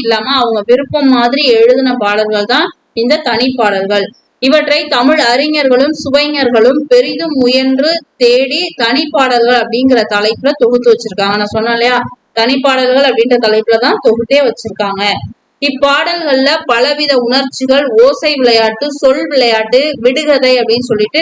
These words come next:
நிறைய சுவைகளும் நயங்களும் எடு-, இருக்குது. என்னென்ன இருக்கு,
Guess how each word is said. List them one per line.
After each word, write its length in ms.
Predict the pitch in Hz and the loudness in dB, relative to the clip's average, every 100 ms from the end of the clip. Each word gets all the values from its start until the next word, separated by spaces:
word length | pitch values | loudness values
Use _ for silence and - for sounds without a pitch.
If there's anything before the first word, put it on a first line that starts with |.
| 302 | 0
நிறைய 240 | 226 233 277 294 | 2 0 0 -2
சுவைகளும் 560 | 247 240 240 233 277 262 | 0 2 2 0 0 0
நயங்களும் 540 | 208 226 247 240 269 196 220 | 0 -2 0 0 0 -2 0
எடு-, 160 | 208 - 247 | 0 0 0
இருக்குது. 380 | 247 208 202 202 185 - - _ 233 | 0 -2 0 -2 -4 -18 -20 _ -2
என்னென்ன 280 | 247 302 294 | 0 0 0
இருக்கு, 240 | 269 240 | 0 0